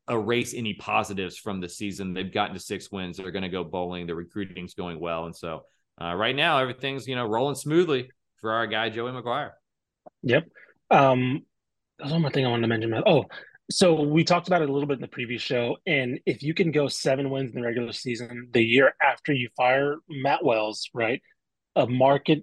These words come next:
Speaker 2: a marked improvement from the year before. That should, I mean, we knew that this was a long-term play, and we knew that this was probably the right move moving on from Matt Wells.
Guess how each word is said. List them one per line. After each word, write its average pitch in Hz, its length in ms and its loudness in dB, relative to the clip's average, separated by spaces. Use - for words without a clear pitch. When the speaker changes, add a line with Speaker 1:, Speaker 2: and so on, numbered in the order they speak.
Speaker 2:
a 190 60 0
marked 147 440 2
improvement 131 800 -2
from 131 240 0
the 127 120 2
year 123 160 0
before. 117 500 -4
That 135 140 2
should, 175 160 0
I 196 60 2
mean, 139 200 4
we 156 140 6
knew 160 280 8
that 151 140 4
this 151 140 -2
was 139 120 -2
a 135 60 0
long-term 131 500 -2
play, 143 260 0
and 131 100 -2
we 123 100 0
knew 127 200 0
that 123 120 -2
this - 160 -8
was 113 120 -12
probably 123 220 -2
the 117 80 0
right 117 180 2
move 120 240 -2
moving 120 260 -2
on 117 120 -6
from 127 120 -2
Matt 120 180 2
Wells. 123 260 2